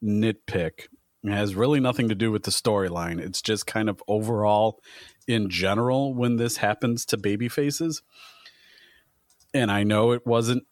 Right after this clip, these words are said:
part of this story, and I know it wouldn't have helped the story at all, but it's just my own little personal thing. You mean to tell me that there wasn't one person in the back that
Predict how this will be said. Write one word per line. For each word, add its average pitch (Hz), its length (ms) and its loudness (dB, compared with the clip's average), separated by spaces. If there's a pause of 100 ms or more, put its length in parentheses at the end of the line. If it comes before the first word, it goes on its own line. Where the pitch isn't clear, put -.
part 113 220 2
of 113 80 0
this 113 160 0
story, 107 580 2
and 95 100 0
I 85 60 -4
know 90 300 -2
it 101 80 -4
wouldn't 104 260 -2
have 98 120 -4
helped 104 360 -2
the 98 60 -2
story 101 480 2
at 98 80 0
all, 98 280 2
but 87 180 -6
it's 82 200 -4
just 95 240 -4
my 90 160 0
own 107 240 2
little 107 160 0
personal 101 460 0
thing. 87 380 -4 (1700)
You 113 300 4
mean 135 240 4
to 110 80 0
tell 110 280 4
me 110 160 4
that 101 240 0
there 107 240 4
wasn't 104 460 2
one 98 440 0
person 101 400 0
in 95 120 0
the 90 60 -2
back 90 440 0
that 87 260 0